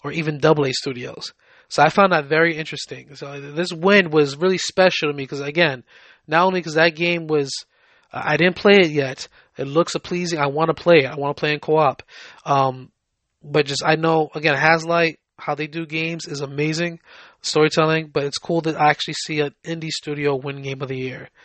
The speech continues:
and actually beat Resident Evil eight, which is crazy to me.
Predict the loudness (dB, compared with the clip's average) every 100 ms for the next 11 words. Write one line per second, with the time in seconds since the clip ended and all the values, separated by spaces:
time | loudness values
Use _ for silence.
0 | _ _ _ _ _ _ -2 2 2 0
1 | -2 -2 -8 -10 -8 -6 -6 -6 -4 -4
2 | -6 -12 -10 -10 -10 -10 0 0 0 -6
3 | -8 -10